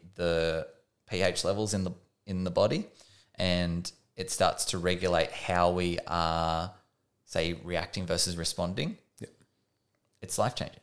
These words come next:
Speaker 1: It, like,
Speaker 2: Mm.
Speaker 1: that's the thing. It, if you breathe properly, your anxiety will leave.
Speaker 2: Mm.
Speaker 1: Your sleep apnea will improve, if not go away. Your, um, uh,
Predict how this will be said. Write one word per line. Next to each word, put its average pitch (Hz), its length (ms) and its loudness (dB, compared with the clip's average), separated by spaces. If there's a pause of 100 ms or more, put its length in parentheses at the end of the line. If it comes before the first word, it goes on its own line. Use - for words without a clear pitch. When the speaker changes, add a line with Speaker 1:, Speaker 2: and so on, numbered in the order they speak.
Speaker 1:
It, - 280 -12
like, 92 160 2
Speaker 2:
Mm. 104 40 0
Speaker 1:
that's 107 200 4
the - 60 -10
thing. 113 300 -4
It, - 240 -2 (420)
if 104 120 -8
you 143 120 0
breathe 120 400 4
properly, 90 560 2 (200)
your 107 200 6
anxiety 98 800 10 (120)
will 90 160 2
leave. 80 480 4 (460)
Speaker 2:
Mm. 90 60 -20 (640)
Speaker 1:
Your 101 280 4
sleep - 320 8
apnea 87 600 8 (480)
will 95 140 4
improve, 82 640 6
if - 160 -4
not 87 200 0
go 78 180 6
away. 80 400 4 (1400)
Your, 95 280 8
um, 85 460 6 (1000)
uh, 82 520 6